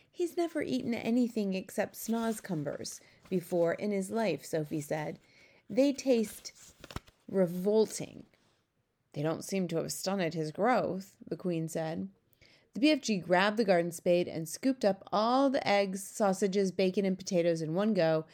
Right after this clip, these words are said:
and shoveled them into his enormous mouth. "By goggles!" he cried, "this stuff makes snozcumbers taste like squash wallop."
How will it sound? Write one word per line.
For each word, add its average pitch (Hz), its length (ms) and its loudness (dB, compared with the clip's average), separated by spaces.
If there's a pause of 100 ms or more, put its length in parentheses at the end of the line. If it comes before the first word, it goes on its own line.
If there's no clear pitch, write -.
(240)
and 165 180 -2
shoveled 233 360 2
them 226 260 2
into 175 280 -2
his 160 140 2
enormous 165 560 0
mouth. - 420 -8 (380)
"By 208 240 8
goggles!" 233 600 4 (260)
he 269 120 2
cried, 294 300 4
"this 466 200 8
stuff 302 360 4
makes 302 300 2
snozcumbers 294 680 2
taste 320 280 4
like 339 200 4
squash - 460 0
wallop." 190 460 4